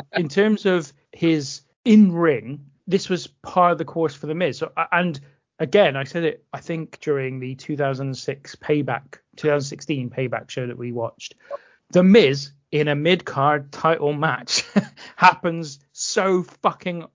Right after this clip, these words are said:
often <laughs> during, like, the last eight years. It's ridiculous. He's probably faced everybody who's been in W W E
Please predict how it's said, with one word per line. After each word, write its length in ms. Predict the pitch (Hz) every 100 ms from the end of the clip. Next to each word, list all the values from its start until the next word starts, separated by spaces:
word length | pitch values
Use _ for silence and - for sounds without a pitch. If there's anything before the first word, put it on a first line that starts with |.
| _
often 500 | 175 147 123 107 107 _ - -
<laughs> 420 | 196 - 202 -
during, 680 | 202 185 170 165 160 165 - 175
like, 320 | 160 156 -
the 100 | 160
last 480 | 160 143 139 - -
eight 180 | 190 165
years. 400 | 156 151 120 117
It's 160 | 147 139
ridiculous. 680 | 151 139 131 131 139 117 -
He's 260 | 160 - _
probably 600 | - 208 226 208 190 202
faced 520 | - 185 135 120 - _ _ _ _
everybody 600 | 208 185 190 180 180 165
who's 120 | 165 139
been 280 | 175 147
in 100 | 139
W 220 | 139 139 139
W 260 | 135 139
E 260 | 131 120